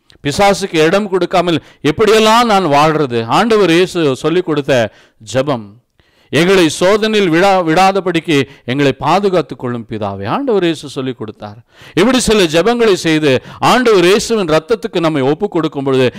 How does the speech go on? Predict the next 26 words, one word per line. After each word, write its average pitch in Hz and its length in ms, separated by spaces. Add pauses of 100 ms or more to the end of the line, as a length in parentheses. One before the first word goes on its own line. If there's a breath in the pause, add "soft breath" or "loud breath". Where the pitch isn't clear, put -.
(100 loud breath)
நம் 139 160
ஆவி, 208 320
ஆத்மா, 214 420
சரீரத்தை 185 480
ஒப்பு 156 200
கொடுக்கும் 160 340
பொழுது, 131 260 (220 loud breath)
நம்முடைய 165 300
வாழ்க்கையை 208 440
ஒப்பு 190 180
கொடுக்கும் 170 340
பொழுது, 139 220
நம் 147 140
குடும்பத்தை 220 480
ஒப்பு 170 220
கொடுக்கும் 160 320
பொழுது, 135 260 (260 loud breath)
ஆண்டவர் 185 560
வேலி 180 320
அடைப்பார். 143 340
அந்த 143 200
இடத்துல 151 380
சாத்தான் 151 340
உள்ள 135 240
நுழையவே 127 540
முடியாது. 98 440